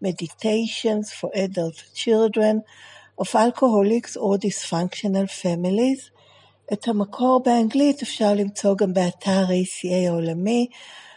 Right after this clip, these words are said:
בכתובת A C, סליחה, בכתובת adult children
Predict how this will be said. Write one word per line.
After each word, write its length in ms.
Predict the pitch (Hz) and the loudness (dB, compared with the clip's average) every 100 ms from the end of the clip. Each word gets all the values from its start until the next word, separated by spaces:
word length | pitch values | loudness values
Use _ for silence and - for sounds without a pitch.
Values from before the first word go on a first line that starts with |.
| _ - | _ -10
בכתובת 680 | 185 - 226 220 220 214 - - 220 | -6 2 4 4 4 4 0 -4 2
A 320 | 226 233 226 | 4 4 0
C, 320 | - - - 214 208 _ - - | -8 -8 -2 -2 -4 _ -14 -2
סליחה, 380 | 254 220 202 180 | 2 4 6 4
בכתובת 800 | 190 - - 208 214 233 233 | 0 -6 4 4 6 4 4
adult 720 | - 208 202 202 175 175 - - | 2 2 4 4 2 -2 -14 -12
children 720 | - 190 202 220 262 285 | -2 2 2 2 4 4